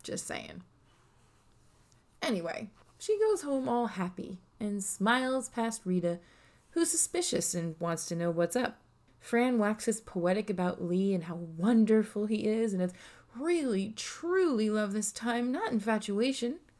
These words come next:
While she's talking, Rita is all done up in a two-piece strapless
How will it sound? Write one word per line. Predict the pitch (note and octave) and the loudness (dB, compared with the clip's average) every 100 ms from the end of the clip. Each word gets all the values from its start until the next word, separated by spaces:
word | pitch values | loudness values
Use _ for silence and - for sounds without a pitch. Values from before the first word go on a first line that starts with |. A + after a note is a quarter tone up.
| - _ _ _ _ _ _ | -20 _ _ _ _ _ _
While | - A#3+ | -2 -2
she's | B3 A#3 - | 0 -2 -2
talking, | C4+ C#4 C4+ F#3+ F#3+ | 0 0 2 2 2
Rita | A#3 E4+ | 2 0
is | F#4+ D#4+ | -2 0
all | C4 A#3+ | 0 0
done | F#3+ G#3 | 2 2
up | G3+ F#3+ | 0 -2
in | F3 | -4
a | |
two-piece | F3 - G#3+ - G3 - | -2 -2 -2 -2 -2 -2
strapless | - G3 F#3 F3+ F3 | -2 -2 0 -2 -6